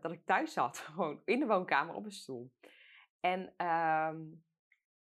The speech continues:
op een gegeven moment kwam er een gedachte in mijn hart. En dat was opvoedkunde. En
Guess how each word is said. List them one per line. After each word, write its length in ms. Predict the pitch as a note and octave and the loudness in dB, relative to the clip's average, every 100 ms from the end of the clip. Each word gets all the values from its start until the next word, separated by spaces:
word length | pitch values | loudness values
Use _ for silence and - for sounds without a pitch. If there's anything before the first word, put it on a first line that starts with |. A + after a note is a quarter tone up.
| _ | _
op 120 | G3 | -2
een 60 | G#3 | 2
gegeven 300 | A3+ F#4+ - | 2 2 2
moment 240 | D#4+ - | -2 0
kwam 200 | - D#4+ | 2 2
er 180 | F#4+ - | 2 -2
een 120 | G#3+ | -4
gedachte 480 | G3 F3 F#3+ - - | -2 4 4 2 -4
in 100 | G3 | -2
mijn 140 | E3 | -4
hart. 480 | D#3 F3 B2+ - - _ _ _ _ _ _ _ _ _ _ _ _ _ | 4 4 4 -4 -20 _ _ _ _ _ _ _ _ _ _ _ _ _
En 140 | G#3 | 2
dat 140 | G3 | 2
was 240 | G3 F3 - | 2 -4 2
opvoedkunde. 800 | B3 - D#3+ - C3 B2+ A2+ A2+ _ _ _ _ _ | 2 2 -10 -6 -6 -6 -8 -10 _ _ _ _ _
En 320 | F3+ E3+ - | -4 -4 -12